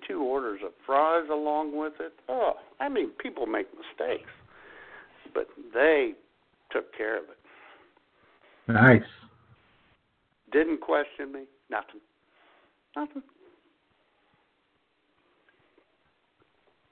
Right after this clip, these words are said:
Speaker 1: Yep.
Speaker 2: <clears throat> That's the kind of treatment you get when you're a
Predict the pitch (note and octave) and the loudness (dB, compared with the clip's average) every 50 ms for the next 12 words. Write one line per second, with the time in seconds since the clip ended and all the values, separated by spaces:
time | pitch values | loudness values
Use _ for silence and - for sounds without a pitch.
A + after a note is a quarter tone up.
0 | _ _ _ _ _ _ _ - _ _ _ _ _ _ _ _ _ _ _ _ | _ _ _ _ _ _ _ -20 _ _ _ _ _ _ _ _ _ _ _ _
1 | _ _ _ _ _ - F#4 F4+ B3+ B3+ C4 C4 B3+ A#3+ - - _ _ _ _ | _ _ _ _ _ -10 -8 -8 -6 -4 -2 -2 -2 -2 -4 -10 _ _ _ _
2 | _ _ _ - - - - - - - - - - - - - - - - - | _ _ _ -2 -2 0 -2 -4 -6 -8 -8 -8 -10 -12 -12 -14 -16 -18 -18 -18
3 | - - - - - - - - - - - - - - - - - - - _ | -18 -14 -12 -12 -12 -12 -14 -20 -20 -20 -20 -20 -20 -20 -20 -20 -20 -20 -2 _
4 | - - - - D3 F#3+ G3 - - - - F#3 E3+ B2+ A2+ - E3 D#3+ D3 C3 | 0 2 2 4 4 2 2 2 -2 -2 0 0 2 0 0 0 0 0 2 2
5 | B2+ B2 A#2+ C#3+ C#3 B2 C3 B2 A#2 A2+ A2+ G#2+ G#2 F#2+ F#2 - - - | 2 2 4 2 2 2 2 2 4 4 4 4 2 0 -2 -4 -8 -16